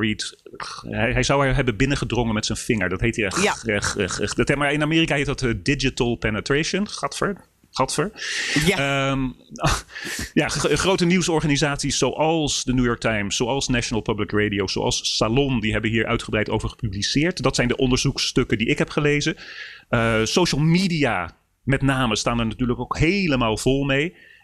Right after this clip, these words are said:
Speaker 1: En, eh, ja, Freke, een van de dingen die mij opvalt, is dat met name op social media de, ja, de, de meest vergaande anti-Biden conclusies die er worden getrokken. Hè? Wat een vers-, een vreselijke man, wat een dit, wat een dat. Eh, en de conspiracies die er worden ge-, gepusht. Dat de,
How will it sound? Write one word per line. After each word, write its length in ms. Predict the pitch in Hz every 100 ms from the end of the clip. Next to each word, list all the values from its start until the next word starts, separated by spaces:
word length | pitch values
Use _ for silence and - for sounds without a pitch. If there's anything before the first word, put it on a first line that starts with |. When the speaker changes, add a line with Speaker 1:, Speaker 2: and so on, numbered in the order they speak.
| -
Speaker 1:
En, 380 | 127 127 127 127
eh, 840 | 120 120 117 113 113 110 107 92
ja, 140 | - 147
Freke, 280 | 175 156 165
een 80 | 175
van 100 | 160
de 100 | 139
dingen 240 | 151 143
die 220 | 120 123
mij 240 | 139 190 175
opvalt, 520 | 185 - 110 143 180
is 100 | 131
dat 140 | 127
met 120 | 131 120
name 240 | 151 190
op 120 | 120
social 340 | - 117 104 110
media 480 | 107 101 101 131 - - _ _ _ _ -
de, 460 | 113 127 127 123 - 64 65 71 - - - 131
ja, 220 | 120 131
de, 200 | 113 143
de 120 | 139
meest 240 | 151 196 -
vergaande 580 | - 208 185 165 151 -
anti-Biden 1000 | - 170 160 160 127 92 151 165 147 131
conclusies 760 | - 139 - - 240 233 156 113
die 120 | 123
er 100 | 110
worden 200 | 104 104
getrokken. 500 | - - 117 95 87
Hè? 100 | 127
Wat 120 | 127
een 80 | 127
vers-, 300 | - 117 -
een 220 | 131 113
vreselijke 380 | 113 117 104 101
man, 280 | 104 160 156
wat 140 | 117
een 100 | 101
dit, 160 | 101 147
wat 140 | 110
een 80 | 113
dat. 200 | 110 151
Eh, 260 | - 117 117
en 80 | 131
de 120 | 139
conspiracies 840 | 165 151 - 208 202 185 123 107
die 120 | 113
er 120 | 107
worden 260 | 95 104 101
ge-, 260 | 110 104 101
gepusht. 560 | 107 196 165 - -
Dat 140 | 107 -
de, 220 | 101